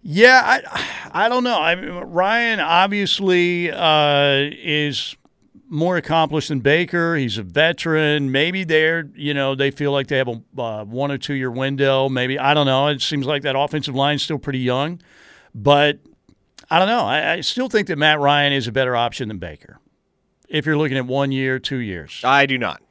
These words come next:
Speaker 1: You don't?
Speaker 2: If you're, well, eh, okay, okay. I'll concede that. If you're looking at one year, Matt Ryan's prop-, well,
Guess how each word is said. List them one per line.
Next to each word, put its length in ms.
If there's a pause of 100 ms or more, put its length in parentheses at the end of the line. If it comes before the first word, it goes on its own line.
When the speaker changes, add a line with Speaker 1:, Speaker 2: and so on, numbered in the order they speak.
(280)
Speaker 1:
You 120
don't? 300 (760)
Speaker 2:
If 140
you're, 180
well, 340
eh, 300
okay, 360 (120)
okay. 340 (680)
I'll 140
concede 500
that. 220 (580)
If 160
you're 100
looking 320
at 140
one 280
year, 580 (760)
Matt 260
Ryan's 360 (160)
prop-, 680
well, 400